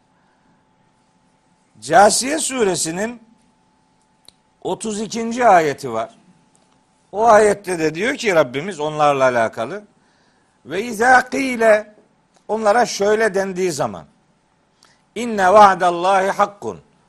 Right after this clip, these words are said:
Allah'ın vaadi gerçektir. Ve saatu la raybe fiha, son saatte de hiçbir şüphe yoktur, gerçekleşecektir.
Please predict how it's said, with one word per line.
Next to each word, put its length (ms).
Allah'ın 540
vaadi 340
gerçektir. 680
Ve 140
saatu 1040
la 220
raybe 320
fiha, 500
son 380
saatte 580
de 120
hiçbir 240
şüphe 300
yoktur, 400
gerçekleşecektir. 1200